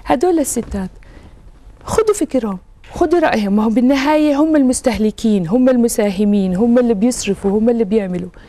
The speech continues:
يعني أنا لما بدي أجي أعمل ترشيد كهرباء ولا ترشيد اقتصادي ولا أرفع الأسعار ولا أنزل الأسعار،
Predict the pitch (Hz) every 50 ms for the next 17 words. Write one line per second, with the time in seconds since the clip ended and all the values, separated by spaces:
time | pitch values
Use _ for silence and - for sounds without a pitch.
0 | - - - - - - - - - 277 277 294 294 294 - 285 285 285 277 262
1 | 262 247 202 214 - 254 262 220 233 208 226 233 240 226 214 - - 214 - -
2 | - 233 214 - - - 214 185 170 175 175 165 175 175 170 180 185 185 196 -
3 | 208 196 - - 220 190 - - - - - 202 - - - - 185 175 - -
4 | 170 - - - - - - - - - - - - - 226 233 233 - - 240
5 | 254 - - 214 214 220 - - 214 - - 202 190 202 208 208 214 214 214 202
6 | 196 - - 202 226 226 185 208 202 190 190 - - 180 - - 160 156 165